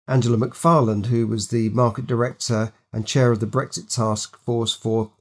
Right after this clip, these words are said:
a company called I Q V A, I Q V A. And it, it, it,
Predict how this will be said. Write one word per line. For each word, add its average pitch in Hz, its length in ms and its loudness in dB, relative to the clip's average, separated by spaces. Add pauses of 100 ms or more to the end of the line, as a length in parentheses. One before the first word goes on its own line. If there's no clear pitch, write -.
a - 40 -12
company 135 220 -2
called 117 260 -4
I 123 200 4
Q 120 340 0
V 120 180 4
A, 110 240 2
I 107 180 0
Q 113 360 -2
V 104 220 0
A. 85 200 -6 (600)
And 101 500 -4 (160)
it, 123 240 -10
it, - 200 -12 (500)
it, - 380 -14